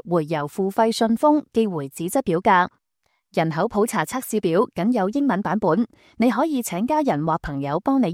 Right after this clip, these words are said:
完成。如需協助，請撥打一八零零一八一二二七獲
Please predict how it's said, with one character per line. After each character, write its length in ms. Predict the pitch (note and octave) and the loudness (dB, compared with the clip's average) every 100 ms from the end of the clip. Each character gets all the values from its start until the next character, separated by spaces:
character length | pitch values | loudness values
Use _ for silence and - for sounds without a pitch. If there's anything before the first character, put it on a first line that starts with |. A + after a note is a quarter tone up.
| E3+ | -4
完 100 | C3+ | -4
成。 400 | - C3+ C3+ - _ _ _ _ _ _ - | -6 -6 -6 -10 _ _ _ _ _ _ -2
如 160 | F3 | -2
需 120 | E3 D4 | 2 0
協 160 | B3 - F#3+ E3+ | 0 0 2 2
助， 60 | - _ | 0 _
請 180 | - G3 | -4 -2
撥 120 | A3+ | 0
打 300 | F3+ D3+ F#3 - _ | 0 0 -2 -4 _
一 100 | C#4+ D#4+ | -2 2
八 160 | A#3 | 2
零 240 | G#3 D#3 D3+ | 2 -2 -2
零 260 | D3 D3+ - | -2 -4 -4
一 120 | - D4 | -2 0
八 180 | G#3+ | 0
一 120 | G#3 C4+ | 2 0
二 60 | |
二 20 | C#4 _ - F#3 E3 F3+ | 0 _ -6 -6 -2 -4
七 280 | - C#4+ - | 0 -2 -2
獲 120 | - | 0